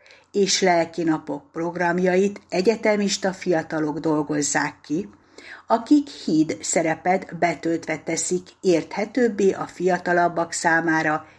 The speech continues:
hitünk mindennapi megélését. A közösségben mindenki önkéntes alapon végzi feladatait, az ingyen kaptátok, ingyen adjátok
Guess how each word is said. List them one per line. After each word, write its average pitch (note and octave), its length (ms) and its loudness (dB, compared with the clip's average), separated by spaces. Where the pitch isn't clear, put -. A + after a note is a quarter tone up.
hitünk A3 460 2
mindennapi E3+ 760 0
megélését. D#3+ 1080 0
A - 140 -6
közösségben F#3+ 800 2
mindenki A3+ 720 2
önkéntes E3 760 -2
alapon E3+ 520 0
végzi E3+ 400 0
feladatait, E3+ 920 0
az A#3 300 2
ingyen D#3 460 -2
kaptátok, G3 960 -2
ingyen F#3+ 500 2
adjátok F#3+ 1000 0